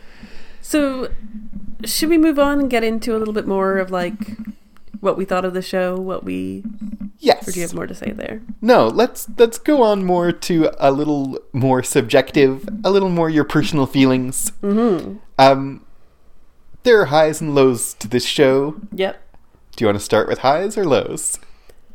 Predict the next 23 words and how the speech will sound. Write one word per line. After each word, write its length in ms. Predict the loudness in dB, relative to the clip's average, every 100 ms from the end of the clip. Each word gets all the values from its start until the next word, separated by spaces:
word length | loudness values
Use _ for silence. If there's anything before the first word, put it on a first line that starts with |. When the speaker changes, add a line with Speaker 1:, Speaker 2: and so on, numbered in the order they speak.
| -20 -18 -18 -8
Speaker 1:
I 100 | 0
maybe 220 | 4 4 2
just 180 | -2
wanna 180 | 0 0
give 240 | 0 0 0
my 140 | 0
overall 880 | 0 0 0 0 2 0 -2 -4 -6 -10 -14 -16 -20 -20 -20 -18 -18 -8
impression 540 | -6 2 2 2 -4 -10
of 80 | -12
the 60 |
show 480 | -10 -4 -2 -2 -4
and 120 | -6
then 120 | -6
get 180 | -6 -8
into 240 | -8 -10 -10
more 160 | -10
specifics. 920 | -12 -16 -18 -16 -14 -16 -18 -18 -18 2
Speaker 2:
Go. 240 | 2 2 -6 -10
Speaker 1:
Which 260 | -6 -6 -4
is, 640 | -4 -4 -6 -10 -14 -16 -16 -16 -18 -18 -18 -20 -20 -20 -20 -20 -20 -16 -16 -14 -16 -18 -20 -20 -20 -2
I 220 | 2 2
think 340 | 0 -4 -4
that 540 | 0 2 2 -2 -12